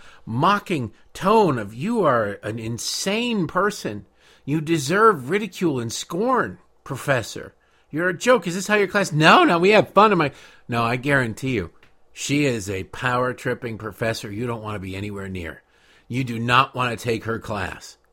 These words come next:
if you do not agree with her one hundred percent, 'cause you will never hear the end of it.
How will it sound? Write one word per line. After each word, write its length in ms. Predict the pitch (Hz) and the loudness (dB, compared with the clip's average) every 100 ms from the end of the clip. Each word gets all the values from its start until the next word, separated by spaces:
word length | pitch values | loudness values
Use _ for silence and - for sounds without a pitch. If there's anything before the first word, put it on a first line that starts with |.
| _ _ _ _ _ _ | _ _ _ _ _ _
if 200 | 131 98 | -6 -4
you 160 | 110 107 | -4 -6
do 100 | 110 | -6
not 220 | 110 110 | -4 -4
agree 240 | 98 104 | -2 -4
with 180 | 104 92 | -4 -6
her 140 | 107 92 | -6 -6
one 160 | 92 | -6
hundred 240 | 90 92 82 | -8 -8 -10
percent, 440 | 92 - 80 65 _ _ _ _ _ _ _ - | -10 -10 -12 -14 _ _ _ _ _ _ _ -10
'cause 160 | 117 | -6
you 100 | 110 | -4
will 80 | 120 | -4
never 260 | 110 120 117 | -2 -2 -2
hear 160 | 117 | -4
the 140 | 107 101 | -4 -4
end 160 | 95 82 | -6 -8
of 100 | |
it. 100 | 73 | -12